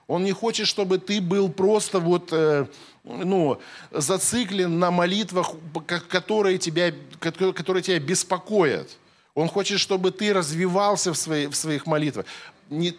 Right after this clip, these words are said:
не даже в молитвах, а в своих отношениях, взаимоотношениях с Богом. Он не хочет, чтобы люди просто приходили, м, к Нему для того, чтобы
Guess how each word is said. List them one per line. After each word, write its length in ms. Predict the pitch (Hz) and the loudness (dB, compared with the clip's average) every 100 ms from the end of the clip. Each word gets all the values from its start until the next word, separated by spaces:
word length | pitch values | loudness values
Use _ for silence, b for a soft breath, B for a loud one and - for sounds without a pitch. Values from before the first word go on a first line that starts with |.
| - | -8
не 260 | 170 175 | -2 0
даже 380 | 151 143 226 233 | 2 2 2 2
в 60 | 202 | 2
молитвах, 520 | 208 202 165 131 120 | 2 2 0 -2 0
а 140 | 147 143 | 0 0
в 60 | |
своих 320 | - 180 202 | 0 -2 0
отношениях, 800 | 175 175 175 - 208 214 196 139 | -2 0 0 2 2 2 4 2
взаимоотношениях 840 | 135 151 165 165 160 - 190 170 139 | 0 0 0 0 0 2 2 2 0
с 120 | 131 | 0
Богом. 440 | 143 175 123 92 B B B | 4 4 4 -2 B B B
Он 320 | 160 202 190 | 2 4 4
не 100 | 196 185 | 2 0
хочет, 540 | - 214 233 226 175 | -2 2 4 4 0
чтобы 480 | - 180 160 160 147 B B | 0 0 2 0 0 B B
люди 320 | 165 202 165 | 0 0 0
просто 640 | - 190 220 220 - - 143 | 0 2 4 4 2 -2 -2
приходили, 760 | 156 - 160 160 175 143 131 B B - | -2 -2 -2 0 0 0 0 B B -16
м, 240 | 139 135 127 | -10 -6 -6
к 120 | 151 | 0
Нему 440 | 160 160 214 233 | 2 4 4 4
для 180 | 151 160 | 2 0
того, 360 | 160 165 202 185 | 2 2 4 2
чтобы 480 | - 160 156 151 | 0 0 2 2